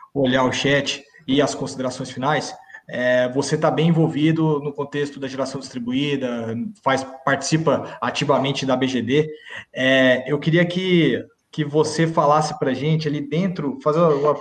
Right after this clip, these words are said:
provocação, mas, é, não precisa entrar muito na questão regulatória da G D, mas você acredita que o modelo de autoprodução, ele é mais sustentável que o de G D e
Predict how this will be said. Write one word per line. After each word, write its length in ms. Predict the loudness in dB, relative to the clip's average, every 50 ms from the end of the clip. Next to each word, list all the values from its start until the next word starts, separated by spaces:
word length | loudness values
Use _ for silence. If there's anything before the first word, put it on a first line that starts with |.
| -6 -16 -10 _
provocação, 680 | -2 0 0 0 0 0 0 -2 -2 0 0 0 2
mas, 300 | 0 -2 -4 -6 -8 -12 -20 _ -20 -20 -20 -20 -20 -20 _ -14
é, 140 | -14 -14 -14 _ _
não 200 | -6 -4 -4 -2
precisa 680 | -2 -4 -4 -4 -6 -6 -4 -2 0 0 0 0 -2 -6 -12 -18 -16 -10
entrar 380 | -8 -8 -6 -2 0 0 0
muito 280 | 2 2 0 0 0 -2
na 200 | -2 -2 -2 -2
questão 520 | -2 -4 -6 -6 -4 -2 -2 -2 -2 -6 -10 _ -20 -20 -20 -8
regulatória 540 | -4 -2 0 2 4 2 2 4 2 2 2
da 100 | 4 2
G 160 | 0 0 -2
D, 300 | 0 2 2 2 2 0 -4 -10 -8 -2
mas 160 | 0 0 2
você 220 | 2 0 2 2 2
acredita 440 | 2 2 2 2 2 0 0 -2
que 100 | -2 0
o 20 | 2
modelo 320 | 2 4 4 2 2 2
de 80 | 2 0
autoprodução, 840 | 0 0 -2 -2 -2 -2 -2 -4 -6 -4 -2 0 0 0 -2 -4 -8 _ _ _ _
ele 260 | -4 0 0 2 4 4
é 80 | 4 6
mais 260 | 6 4 4 2 0
sustentável 1080 | 0 -2 -4 -4 -4 -2 -4 -4 -4 -4 -2 0 2 2 2 2 0 0 -2 -2 -2
que 120 | -4 -6 -6
o 60 | -6
de 100 | -6 -6
G 220 | -8 -8 -8 -8
D 380 | -8 -6 -4 -2 -2 -2 -4 -6 -12 -18 -20 -20 -20 _ _ _
e 460 | -4 0 0 2 2 0 -2 -6 -10